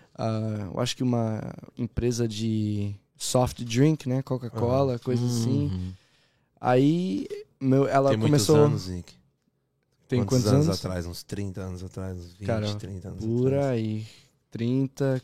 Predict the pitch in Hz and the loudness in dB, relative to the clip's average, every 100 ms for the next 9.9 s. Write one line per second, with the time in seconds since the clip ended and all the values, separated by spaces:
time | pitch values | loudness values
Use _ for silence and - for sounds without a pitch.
0 | _ 123 120 131 131 - 139 151 - 156 | _ -4 -2 0 -2 -4 -6 -4 0 2
1 | 139 110 110 - 107 104 104 104 104 113 | 2 0 -2 -4 -6 -4 -4 -4 -6 -10
2 | - - - _ _ _ _ _ _ - | -18 -20 -20 _ _ _ _ _ _ -10
3 | - 127 117 131 120 127 131 113 104 101 | -2 0 2 2 2 0 0 -2 -2 -4
4 | 113 104 120 127 - 139 135 - 139 139 | -2 2 4 2 4 4 6 6 10 12
5 | 143 - 131 - 143 113 - - - 127 | 10 8 4 2 -2 -2 -4 -8 -8 2
6 | 147 139 160 135 131 143 151 143 147 139 | 4 6 8 8 8 8 8 6 6 6
7 | 135 143 156 - 143 127 143 190 214 - | 6 6 4 2 2 4 4 4 -2 2
8 | 143 131 135 127 135 139 127 123 131 - | 2 2 2 2 4 4 2 2 2 0
9 | 123 123 - 127 175 - - - - | -2 -2 0 2 2 -4 -14 -18 -20